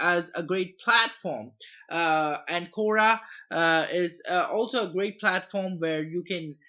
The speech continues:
uh, discuss a lot of things. You can, you can, you can automate, uh,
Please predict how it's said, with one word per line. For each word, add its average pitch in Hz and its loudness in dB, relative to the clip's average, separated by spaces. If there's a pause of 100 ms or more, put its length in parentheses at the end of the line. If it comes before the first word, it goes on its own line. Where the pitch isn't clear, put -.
(200)
uh, 151 0
discuss 208 -4
a 196 -2
lot 175 0
of 175 -8
things. 175 -6
You 151 -4
can, 143 -6 (260)
you 160 -4
can, 160 -2
you 175 -4
can 180 -4
automate, 285 4
uh, 196 6